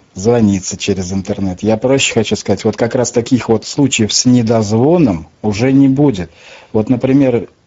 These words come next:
нет меня в WhatsApp, или WhatsApp у меня заснул, или я его отключил, или мало ли чего. Или номер я сменил. А вот в Telegram, ой, фу, в Telegram, в Signal ты никогда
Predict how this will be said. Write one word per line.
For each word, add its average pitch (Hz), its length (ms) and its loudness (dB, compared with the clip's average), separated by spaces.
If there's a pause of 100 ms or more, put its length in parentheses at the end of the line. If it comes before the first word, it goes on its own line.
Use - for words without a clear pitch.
(240)
нет 160 260 2
меня 120 240 4
в 107 100 4
WhatsApp, 110 300 -2
или 104 160 2
WhatsApp 117 340 0
у 113 60 0
меня 113 240 4
заснул, 123 480 2
или 110 140 4
я 110 140 4
его 110 120 4
отключил, 120 540 0
или 104 300 2
мало 110 320 2
ли 104 140 -2
чего. 92 360 -2 (440)
Или 127 180 4
номер 104 320 2
я 92 180 -4
сменил. 92 440 -4 (400)
А 107 160 -4
вот 117 180 0
в - 80 -10
Telegram, 143 720 2
ой, 123 160 2
фу, 120 180 -2
в 107 60 -4
Telegram, 104 480 -2
в - 40 -10
Signal 139 440 0
ты 120 100 -2
никогда 117 720 0